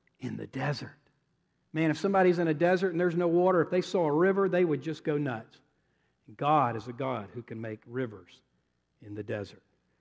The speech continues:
All right, the first area that I want to talk about today, that God is a God of the new, and this is the most important one. Without this one, you can't have the others. He's a God of the new birth. He's a God of the new birth. Listen, Jimmy Carter didn't come up with the term born again.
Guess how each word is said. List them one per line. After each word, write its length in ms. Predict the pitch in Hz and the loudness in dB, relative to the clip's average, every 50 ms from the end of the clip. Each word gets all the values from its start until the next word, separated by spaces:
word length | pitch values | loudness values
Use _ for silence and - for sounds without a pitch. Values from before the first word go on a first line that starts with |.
| _ - | _ 0
All 60 | 151 | 2
right, 180 | 160 160 135 120 | 2 2 2 0
the 60 | 135 | -4
first 320 | 127 - 208 226 214 220 240 | 0 6 6 6 6 8 8
area 240 | 220 202 190 175 | 8 8 8 8
that 80 | 165 160 | 6 6
I 60 | 165 | 4
want 140 | 165 170 165 | 2 2 0
to 60 | 160 | 0
talk 200 | - 185 185 165 | 2 0 2 2
about 200 | 170 170 160 151 | 2 2 2 2
today, 280 | - 160 165 170 185 180 | 2 2 2 4 6 6
that 160 | 156 156 143 | 4 4 2
God 240 | 156 160 165 170 170 | 4 4 4 4 2
is 100 | 147 170 | 2 0
a 40 | 156 | 0
God 200 | 160 156 156 156 | 2 2 2 2
of 60 | 143 | 2
the 80 | 151 | 2
new, 260 | 156 175 202 208 185 170 | 4 6 6 6 6 6
and 100 | 165 190 | 6 6
this 140 | 240 247 | 4 4
is 100 | 262 233 | 4 2
the 60 | 208 196 | 4 6
most 220 | 196 208 202 - | 6 6 4 4
important 340 | 214 202 220 247 262 269 190 | 0 2 2 2 2 2 0
one. 140 | 156 147 151 | 0 2 4
Without 260 | 165 196 208 220 214 | 4 6 4 4 4
this 180 | 262 269 254 | 0 -2 0
one, 100 | - 214 | 0 0
you 80 | 208 196 | 0 0
can't 260 | - 214 226 220 202 | 0 0 -2 0 2
have 160 | 208 220 208 | 0 0 2
the 100 | 214 220 | 2 4
others. 380 | 240 302 320 262 160 127 - - - _ _ _ _ _ | 4 4 4 2 0 -2 -6 -14 -20 _ _ _ _ _
He's 200 | - 185 180 147 | -8 -6 -6 -4
a 60 | 139 123 | -6 -4
God 320 | 117 151 156 165 175 170 | -2 0 0 0 0 0
of 100 | 147 127 | -2 -4
the 100 | 127 113 | -6 -6
new 220 | 120 120 131 143 | -2 0 0 0
birth. 460 | 147 143 143 123 104 95 - - - - _ _ _ _ _ _ _ _ _ _ _ _ _ _ _ _ _ | 0 0 -2 -4 -4 -4 -10 -18 -20 -20 _ _ _ _ _ _ _ _ _ _ _ _ _ _ _ _ _
He's 180 | - 175 160 156 | -8 -6 -2 0
a 60 | 160 | 2
God 260 | 156 185 196 208 220 | 6 8 8 8 8
of 60 | 214 | 8
the 100 | 190 208 | 6 6
new 200 | 202 208 208 214 | 8 8 8 8
birth. 360 | 196 185 190 170 147 117 101 - - _ _ _ _ _ _ _ - | 8 6 4 2 2 0 -4 -8 -18 _ _ _ _ _ _ _ 4
Listen, 300 | - 247 - - 185 160 | 6 6 6 6 4 2
Jimmy 240 | 147 208 254 247 240 | 4 6 6 6 6
Carter 400 | 240 - 240 240 240 233 220 214 | 4 6 8 8 10 8 8 8
didn't 240 | 190 208 208 196 190 | 8 8 8 6 4
come 220 | - 220 220 208 | 2 4 6 6
up 120 | 208 208 214 | 6 6 4
with 120 | 202 165 | 2 0
the 60 | 175 | 0
term 300 | 180 - 208 208 196 185 | 0 0 2 4 4 4
born 260 | 170 185 196 185 180 | 6 6 6 6 4
again. 460 | 170 160 180 185 170 147 123 104 107 | 4 4 4 4 4 2 -2 -6 -10